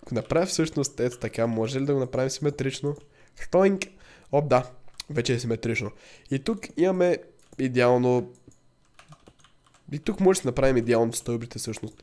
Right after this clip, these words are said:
Ще направим едни извити стълби, ето така. Ако си взема слабовете, може да започнем нещо още сега. А, как се правиха всъщност увитите стълби? М, мисля, че бяха по малко по-различен начин. Нещо от сорта.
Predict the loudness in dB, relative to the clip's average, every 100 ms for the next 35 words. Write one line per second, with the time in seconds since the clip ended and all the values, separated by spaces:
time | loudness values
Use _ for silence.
0 | -20 -12 -2 2 4 4 2 0 -6 -10
1 | -8 -8 -8 -2 -2 2 0 -2 -4 -6
2 | -6 -10 -8 -8 -10 _ -10 -8 -6 -2
3 | 0 -2 -2 0 0 0 -2 -4 -6 -4
4 | -6 -4 -8 -4 -4 -2 -2 -2 -2 -4
5 | -4 -6 -4 0 0 -2 -14 -20 -20 -20
6 | -10 -2 0 2 2 -2 -8 _ -6 -6
7 | -2 -2 -2 -2 -8 -8 -6 -6 -6 -6
8 | -8 -6 -4 -4 -4 -8 -10 -6 -4 -4
9 | -4 -4 -4 -6 -4 -4 -4 -4 -2 -2
10 | -2 -2 -2 -2 -4 -4 -6 -6 -8 -6
11 | -6 -6 -6 -6 -6 -2 0 0 -2 -8
12 | -8